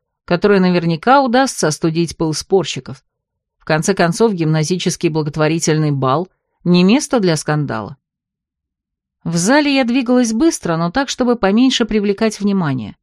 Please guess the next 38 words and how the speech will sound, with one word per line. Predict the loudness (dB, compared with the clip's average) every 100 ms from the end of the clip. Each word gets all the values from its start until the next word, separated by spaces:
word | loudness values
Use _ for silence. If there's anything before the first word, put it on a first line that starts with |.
| _ _ _ _ _
К | -6
гардеробу | 0 2 4 4 4 0
почти | 0 -2 -2 -4
бежала — | -2 -2 -2 -2 -4 -10 _ _ _ _ -8
а |
когда | -2 2 2
выскочила | 2 0 0 2 4
на | 4 2
улицу, | 0 -2 -4
понеслась | -2 -2 -2 0 -2 -2
так, | -2 -4 -4 _ _ _
что | -20 -6 2
дала | 4 4 4
бы | 0
сто | 2 2
очков | 2 0 -2
вперед | 0 -2 -2 2
даже | 2 2
гепарду. | 0 -2 -2 -4 -4 -12 -20 _ _ _ _ _ _ _
Остановилась | -4 -2 2 4 4 2 2
я | 0
только | 0 0 0
через | 0 2 0 2
две | 2 2
улицы, | 0 0 0 -2
чтобы | -6 -4 -4
перевести | 0 0 2 0 -2
дыхание | 0 0 2 4 2
и |
подумать. | 0 -2 -2 -4 -6 -10 -16 _ _ _ _
Прохладный | -8 -4 0 2 4 2
воздух | 2 0 -2 0
быстро | 0 0 0 0
остудил | 2 0 2 0
голову, | 2 2 2 2 2
и |
пришло | 2 -2 0 0
понимание: | 2 4 4 4 2 0 -4